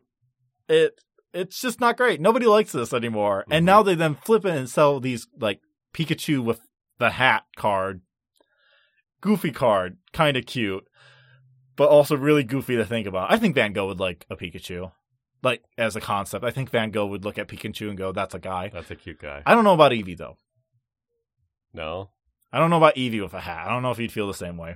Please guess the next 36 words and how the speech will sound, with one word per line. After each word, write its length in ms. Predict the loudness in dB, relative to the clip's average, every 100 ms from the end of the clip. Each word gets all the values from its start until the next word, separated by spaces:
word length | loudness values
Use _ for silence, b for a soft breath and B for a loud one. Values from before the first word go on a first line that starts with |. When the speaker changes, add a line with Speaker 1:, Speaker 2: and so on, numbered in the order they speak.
| -12
Speaker 2:
<laughs> 80 | -12 -12 _ -20 -20 B B B 0
Speaker 1:
But 180 | 2 2
for 80 |
some 140 | 6 8
odd 100 | 8
reason, 220 | 6 4
I 220 | 4 2
strongly 460 | 2 6 6 6 4
feel 180 | 4 4
that 160 | 4
Van 240 | 4 0 2
Gogh 180 | 2 2
would 300 | 2 -2 2
like 240 | 0 0
Pikachu 400 | -6 -10 -12 -10
in 60 | -6
a 80 | -4
hat. 380 | 0 0 -2 -8
<laughs> 40 | _ _ b b b b b b b _ _ _ _ _ _ _ _ _
Yeah, 340 | -2 4 6 6
it's 120 | 8
all 140 | 8
embarrassing 460 | 8 6 2 0 -4
all 180 | -4 -4
around, 240 | -6 -10
honestly, 380 | -10 -12 -10 -10
I 100 | -10
think, 240 | -10 -10
is 100 | -10
the 80 | -6
actual 320 | -6 -6 -10
problem. 380 | -10 -10 -8 -8
Because 260 | -4 -2 0
we 120 | 2
have 200 | 2 2
this 360 | 0 -4 -8